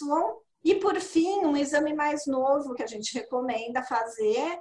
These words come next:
que é a fragmentação do D N A espermático, pra gente procurar algumas alterações específicas nesse espermatozoide.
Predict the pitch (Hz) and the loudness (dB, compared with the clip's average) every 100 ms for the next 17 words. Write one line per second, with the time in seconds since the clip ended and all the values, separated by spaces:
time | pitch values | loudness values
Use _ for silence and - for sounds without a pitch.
0 | - 285 294 254 233 254 247 254 277 269 | 0 2 4 2 0 0 -2 2 2 2
1 | 262 254 269 285 262 269 247 240 220 220 | 2 0 0 -2 0 0 0 0 -2 -2
2 | - 254 269 240 226 254 - - 320 330 | -2 -2 0 2 2 2 -2 -4 -6 -2
3 | 294 302 311 - 320 - 320 277 254 262 | -2 -2 -4 -6 -8 -4 0 2 4 2
4 | 285 277 277 285 285 269 269 269 277 277 | 2 0 0 -4 -4 -2 -2 0 0 0
5 | 262 254 269 - 311 - - 269 262 285 | -2 -6 -8 -10 -6 -6 -4 -6 -6 -6
6 | 285 269 277 269 247 247 254 262 254 247 | 0 0 -2 -4 -6 -6 -10 -8 -2 -2
7 | 262 269 - 160 156 180 165 | 0 -2 -2 -4 -6 -12 -14